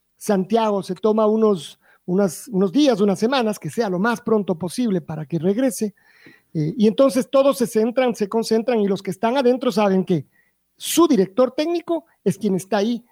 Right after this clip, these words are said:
al borde de la cancha, y no el que lo está viendo control remoto. No sé, me queda esta, esta duda de algo que es absolutamente sui generis, por supuesto, en el fútbol. Eh, me cuesta pensar,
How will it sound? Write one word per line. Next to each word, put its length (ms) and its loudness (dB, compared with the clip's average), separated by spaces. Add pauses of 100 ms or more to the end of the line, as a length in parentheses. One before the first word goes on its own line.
(160)
al 140 -2
borde 400 4
de 100 4
la 180 0
cancha, 480 -4 (380)
y 100 4
no 380 4 (160)
el 140 -2
que 120 -2 (120)
lo 160 0
está 260 -2
viendo 380 0 (260)
control 380 2
remoto. 400 -2
No 80 -4
sé, 180 -12
me 120 -10
queda 260 -2
esta, 320 -6 (240)
esta 200 0
duda 200 6
de 80 6
algo 240 4
que 100 2
es 180 -4 (160)
absolutamente 840 0
sui 240 0
generis, 720 0
por 160 -12
supuesto, 480 -6
en 80 -8
el 100 -8
fútbol. 440 -2 (460)
Eh, 400 -4 (580)
me 160 2
cuesta 360 2
pensar, 460 0